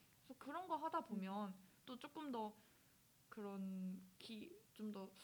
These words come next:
Speaker 1: 뭐라고 해야 되죠? 구체화할 기회? 아니면 뭐, 직접 실무적인 걸 배울 기회가 좀 생기지 않을까. 보니까 저희 이번에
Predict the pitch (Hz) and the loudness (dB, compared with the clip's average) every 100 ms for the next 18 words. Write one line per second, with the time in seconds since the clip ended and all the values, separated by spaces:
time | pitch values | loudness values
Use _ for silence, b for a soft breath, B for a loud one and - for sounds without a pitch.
0 | B B - 196 196 180 175 170 247 - | B B -4 -2 0 -2 -4 -8 -10 -8
1 | - 226 330 320 262 240 214 - 196 214 | -6 2 8 10 10 6 0 0 0 0
2 | - - - - - - - 196 196 190 | -4 -14 -20 -20 -20 -20 -14 -4 0 0
3 | 180 175 175 - 226 240 226 359 381 392 | 0 -2 -4 -4 -2 -2 0 2 2 4
4 | 359 294 262 202 196 196 196 - 185 190 | 4 2 0 0 2 2 0 0 0 0
5 | 185 185 180 175 262 320 403 254 175 190 | 0 -4 -6 -6 -6 0 0 0 -2 -4
6 | 185 165 180 170 - - - - - - | -6 -8 -8 -8 -14 -20 -20 -20 -20 -20
7 | - - - - 220 214 202 185 185 B | -20 -20 -16 -4 -2 0 0 -2 -4 B
8 | B B B - - 208 196 202 220 220 | B B B -8 0 2 4 4 2 2
9 | 214 190 185 185 170 | 2 0 0 0 -2